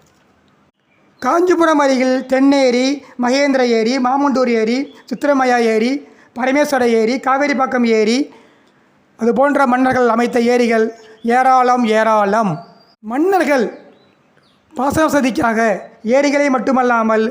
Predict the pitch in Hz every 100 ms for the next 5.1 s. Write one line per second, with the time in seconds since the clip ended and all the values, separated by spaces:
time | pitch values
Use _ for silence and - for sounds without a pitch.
0 | - - 254 269 277 262 262 247 226 233
1 | 214 202 208 165 - _ 240 269 285 269
2 | 254 254 - - _ - 240 269 254 247
3 | 233 226 226 226 220 214 208 208 - -
4 | 247 247 294 262 247 247 240 226 220 220